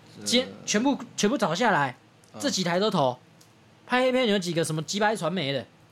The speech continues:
Speaker 2: 这几个都投。
Speaker 1: 嗯。
Speaker 2: 然后这个什么，干鸡掰，我刚讲什么？<laughs> 靠北啊。
Speaker 1: 那个 YouTuber。
Speaker 2: 啊，YouTuber，
Speaker 1: 嗯。
Speaker 2: YouTuber 有几台间哦，史丹利，
Speaker 1: 嗯。
Speaker 2: 哦，什么金鱼脑，呃，百灵果，
Speaker 1: 嗯。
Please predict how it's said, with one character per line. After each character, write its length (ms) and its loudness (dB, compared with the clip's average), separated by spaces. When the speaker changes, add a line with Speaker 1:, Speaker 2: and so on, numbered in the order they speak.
Speaker 2:
这 120 -2
几 140 -4
个 100 0
都 140 2
投。 240 -4
Speaker 1:
嗯。 400 -10
Speaker 2:
然 100 -2
后 60 -2
这 60 -4
个 80 0
什 80 -4
么， 220 -4
干 200 -14
鸡 160 -14
掰， 200 -6
我 60 -8
刚 80 -4
讲 140 -8
什 100 -12
么？ 720 -16
<laughs> 100 -20
靠 160 -2
北 140 0
啊。 100 -2
Speaker 1:
那 0 -
个 1000 -4
YouTuber。 420 -2
Speaker 2:
啊， 80 -8
YouTuber， 500 0
Speaker 1:
嗯。 220 -8
Speaker 2:
YouTuber 400 0
有 100 0
几 80 -4
台 100 2
间 200 -2
哦， 200 0
史 160 -8
丹 220 0
利， 260 0
Speaker 1:
嗯。 120 -10
Speaker 2:
哦， 80 -2
什 80 -6
么 60 -6
金 200 -2
鱼 120 2
脑， 320 0
呃， 360 -2
百 160 0
灵 160 2
果， 340 2
Speaker 1:
嗯。 340 -8